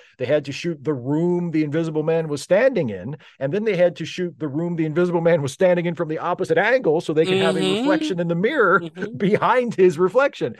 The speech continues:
Speaker 1: So, you know, we, it, it, it looks just like a completely normal shot, but that took so much preparation and so much work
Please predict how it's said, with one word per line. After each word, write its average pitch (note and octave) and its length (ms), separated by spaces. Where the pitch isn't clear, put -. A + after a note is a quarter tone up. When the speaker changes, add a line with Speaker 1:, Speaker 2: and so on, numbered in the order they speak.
Speaker 1:
So, F#3 260
you G3 120
know, F3+ 300
we, E3+ 160
it, F3+ 340
it, E3 220
it D3+ 140
looks G#3 200
just D#3 180
like D#3 140
a C#3 60
completely D#3 460
normal B2+ 300
shot, G3 360
but A2 120
that D3 260
took - 240
so D3+ 280
much D3 400
preparation C3+ 640
and A#2+ 100
so C3 180
much A#2+ 180
work A#2+ 340